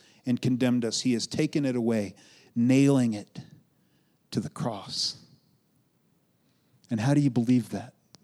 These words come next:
Or how do you receive that? You believe that, right? That's what we discover throughout this chapter. How do you receive that? You trust him.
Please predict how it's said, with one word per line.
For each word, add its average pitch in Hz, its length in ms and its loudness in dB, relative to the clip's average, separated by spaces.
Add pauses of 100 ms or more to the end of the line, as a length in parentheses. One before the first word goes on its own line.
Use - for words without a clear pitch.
Or 110 120 -4
how 135 140 2
do 135 80 2
you 123 100 2
receive 110 460 0
that? 87 240 -10 (380)
You 117 120 4
believe 107 360 2
that, - 280 -16
right? 107 220 -8 (680)
That's - 180 -4
what 135 100 -4
we 127 100 2
discover 120 440 0
throughout 127 320 0
this - 140 -8
chapter. 120 460 -4 (1900)
How 165 140 8
do 196 80 8
you 190 180 6
receive 160 440 2
that? 117 200 -2
You 180 340 6
trust - 600 -4
him. 117 320 -6